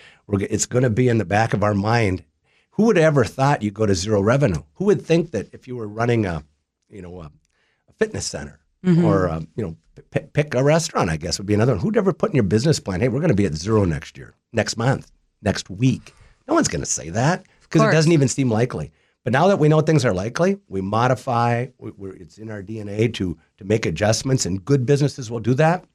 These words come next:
Speaker 1: The ones that are hoping to get through it probably won't make it.
Speaker 2: Mm-hmm.
Speaker 1: You know, it's just hope and, and,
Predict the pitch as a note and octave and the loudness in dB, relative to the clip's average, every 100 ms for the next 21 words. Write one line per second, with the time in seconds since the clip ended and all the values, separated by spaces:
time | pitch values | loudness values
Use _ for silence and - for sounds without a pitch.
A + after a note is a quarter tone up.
0 | _ _ _ _ - A2+ C3+ A#2+ G#2+ B2+ | _ _ _ _ -6 0 2 4 2 2
1 | C#3+ B2+ C#3 - D3 D#3+ E3 _ A2 A#2 | 0 0 -2 0 0 0 -4 _ -2 0
2 | A2 A2 F#2 A#2 B2 - _ _ _ _ | 2 0 0 -2 -4 -14 _ _ _ _
3 | _ _ _ F3+ D#3+ E3 D#3+ E2+ E2+ _ | _ _ _ 2 4 6 4 -2 -8 _
4 | _ G2 - G2 - G2 E2+ B2 D3 - | _ -16 -14 -18 -18 -20 -2 0 0 -6
5 | _ _ _ - F#2+ F2+ E2+ F#2+ E2 D#2+ | _ _ _ -16 -14 -14 -16 -20 -20 -20